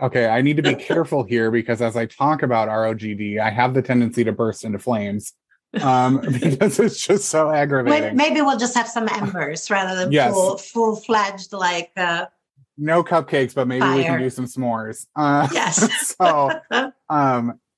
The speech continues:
Speaker 1: it's, it's also funny too, as a, as a doctoral student and now researching, uh, 'cause I'd seen all this stuff even just as a
Speaker 2: Mm-hmm.
Speaker 1: master's level practitioner, and you could already,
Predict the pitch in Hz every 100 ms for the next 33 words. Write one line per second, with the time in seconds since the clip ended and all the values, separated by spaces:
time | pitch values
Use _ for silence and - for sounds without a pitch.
0 | _ - 160 151 170 170 165 185 190 -
1 | 135 127 120 127 127 117 113 117 113 110
2 | - 120 117 113 110 87 117 117 123 123
3 | - 120 113 117 113 107 107 107 98 123
4 | 127 120 117 117 113 110 110 120 117 110
5 | 113 - 127 123 123 120 - - 120 113
6 | 110 107 113 - 110 107 110 104 107 107
7 | - - - 104 107 107 107 - 104 110
8 | 107 107 - 104 - 107 - 107 104 104
9 | 104 104 104 104 104